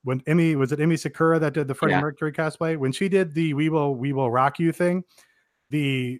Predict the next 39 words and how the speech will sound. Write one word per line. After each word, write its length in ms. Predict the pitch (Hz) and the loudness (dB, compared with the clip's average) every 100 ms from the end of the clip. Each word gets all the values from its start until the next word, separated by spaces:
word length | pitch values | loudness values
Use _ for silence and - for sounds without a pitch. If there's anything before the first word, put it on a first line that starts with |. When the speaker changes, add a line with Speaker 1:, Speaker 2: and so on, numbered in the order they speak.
| 123 | -6
Speaker 1:
building 280 | 139 208 208 | 2 4 6
was 120 | 165 | 4
shaking 240 | - 180 160 | 4 2 2
to 80 | |
the 80 | 156 | 0
degree 220 | 139 147 | 2 2
that 160 | 147 131 | 2 2
we 80 | 131 | 0
saw 260 | - 165 | 2 2
all 180 | 151 139 | 6 4
the 80 | 143 | 2
cameras 480 | - 147 139 117 107 | -2 -2 0 -2 -4
shake 360 | - 107 92 | -6 -8 -10
along 340 | 104 120 127 127 | -6 -2 0 0
with 180 | 123 - | -4 -6
the 100 | 120 | -10
stomps 480 | - - 120 117 113 | -8 -6 -4 -6 -10
and 100 | 104 | -10
claps, 380 | 117 95 95 | -8 -8 -6
which 180 | 131 120 | -6 -4
was 140 | 127 113 | -4 -4
just, 180 | 117 | -4
like, 260 | 123 110 - _ _ _ _ - | -2 -2 -4 _ _ _ _ -4
totally 380 | - 170 160 143 | 4 6 6 4
enhanced 380 | 127 135 127 | 4 4 0
that 160 | - 120 | 0 0
whole 140 | 120 | 0
thing. 260 | 113 107 90 _ _ _ _ _ _ _ - - _ | -2 -6 -10 _ _ _ _ _ _ _ -20 -20 _
Speaker 2:
Yeah, 420 | - 185 151 120 - | 4 4 6 2 0
and 320 | 131 127 - | -2 -2 -6
speaking 440 | - - 147 151 151 | -16 -6 -4 -4 -4
a 40 | |
little 120 | 135 | -4
bit 80 | 135 | -4
about, 220 | 127 113 | -2 -2
like, 180 | 110 110 | -2 -4
the 60 | 110 | -6
production 500 | 110 104 101 - 104 | -6 -4 -4 -4 -8
stuff, 560 | - 101 90 85 - | -4 -2 -2 -6 -12